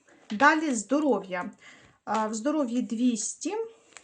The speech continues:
Ми можемо в здоров'я додати ще сотню.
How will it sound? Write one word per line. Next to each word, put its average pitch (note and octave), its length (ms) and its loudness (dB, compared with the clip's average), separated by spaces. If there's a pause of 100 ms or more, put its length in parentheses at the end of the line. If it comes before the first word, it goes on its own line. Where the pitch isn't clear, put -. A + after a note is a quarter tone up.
(1800)
Ми B3 140 -2
можемо B3 500 0
в A3 120 -8
здоров'я A#3 560 -2
додати G#3 500 -2
ще - 280 -10
сотню. G#3+ 720 -4